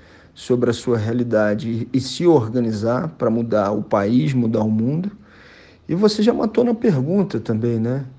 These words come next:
Qual é o segundo objetivo? É fazer negócio.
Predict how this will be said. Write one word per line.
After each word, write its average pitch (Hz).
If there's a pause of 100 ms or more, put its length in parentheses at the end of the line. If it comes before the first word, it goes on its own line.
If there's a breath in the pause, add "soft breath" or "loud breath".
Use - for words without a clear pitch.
Qual -
é 120
o 139
segundo 135
objetivo? 151
É 156
fazer 208
negócio. 170